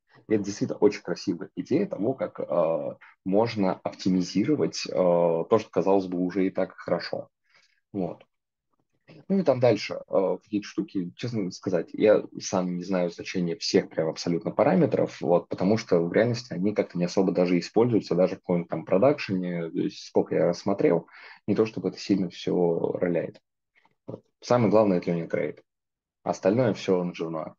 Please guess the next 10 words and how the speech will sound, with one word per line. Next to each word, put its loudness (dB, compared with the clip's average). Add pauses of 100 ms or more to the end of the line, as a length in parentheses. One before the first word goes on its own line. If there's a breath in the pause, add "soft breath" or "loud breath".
(640)
Ну, 2
тот 2
же -6
момент -2
еще, -14
окей, -10
можно. -10 (1800 loud breath)
Че 4
дальше? 2 (160)
А, -4